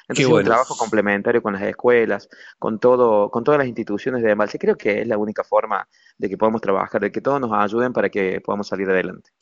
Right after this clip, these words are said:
Speaker 2: Y sí, hoy por hoy, eh, la tendencia es esa, ¿no? El tema de los residuos sólidos urbanos, hacer el reciclado, este, hacer dinero con la basura,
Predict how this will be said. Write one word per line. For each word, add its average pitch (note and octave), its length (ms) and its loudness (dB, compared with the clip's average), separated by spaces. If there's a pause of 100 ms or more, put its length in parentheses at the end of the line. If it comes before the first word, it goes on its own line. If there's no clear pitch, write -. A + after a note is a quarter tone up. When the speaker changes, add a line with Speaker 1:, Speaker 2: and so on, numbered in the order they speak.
(260)
Speaker 2:
Y B2+ 100 2
sí, G3 320 4
hoy F3+ 160 2
por D3 220 4
hoy, E3+ 340 2
eh, B2+ 40 0
la B2 120 0
tendencia B2+ 480 2
es D3 280 4
esa, A#2 120 -2
¿no? C3+ 320 4
El B2 140 2
tema C3+ 320 2
de A#2 180 -2 (300)
los A2+ 260 0
residuos B2 460 4
sólidos B2 420 0
urbanos, E3 640 2 (300)
hacer B2 340 0
el B2 140 0
reciclado, D3+ 920 0 (200)
este, B2+ 460 2
hacer D#3+ 340 -2
dinero D#3+ 420 2
con B2 140 2
la A2+ 100 4
basura, D#3 640 2